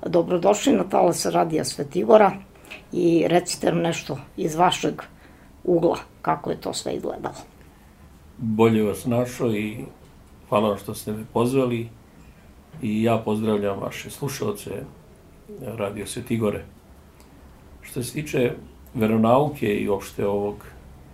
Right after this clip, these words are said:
Speaker 2: prethodnog perioda, najpre da kažemo da je taj, to uvođenje veronauke u sre-, od osnovne i srednje škole, dakle u javne državne škole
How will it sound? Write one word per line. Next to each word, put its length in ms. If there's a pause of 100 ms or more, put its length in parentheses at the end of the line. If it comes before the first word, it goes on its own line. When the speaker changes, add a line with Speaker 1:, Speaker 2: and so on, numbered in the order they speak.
(200)
Speaker 2:
prethodnog 580
perioda, 500 (1700)
najpre 340
da 500
kažemo 400
da 220
je 240
taj, 360 (400)
to 100
uvođenje 500
veronauke 540
u 140 (800)
sre-, 280
od 220
osnovne 480
i 40
srednje 320
škole, 440 (880)
dakle 240
u 80
javne 360
državne 420
škole 460